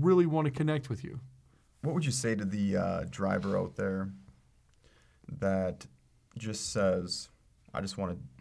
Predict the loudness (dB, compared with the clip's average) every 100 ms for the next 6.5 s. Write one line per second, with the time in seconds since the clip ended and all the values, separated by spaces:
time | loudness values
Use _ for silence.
0 | -20 -6 -2 0 4 4 4 0 -14 -20
1 | _ _ _ -10 -8 -6 -8 -6 -2 -2
2 | -2 -6 -12 -12 -8 -8 -6 -6 -6 -4
3 | -4 -4 -10 -20 _ -8 -6 -4 -4 -2
4 | -2 -4 -6 -8 -8 -8 -6 -6 -6 -4
5 | -4 -2 -4 -6 -10 -12 -10 -8 -8 -12
6 | -12 -8 -8 -6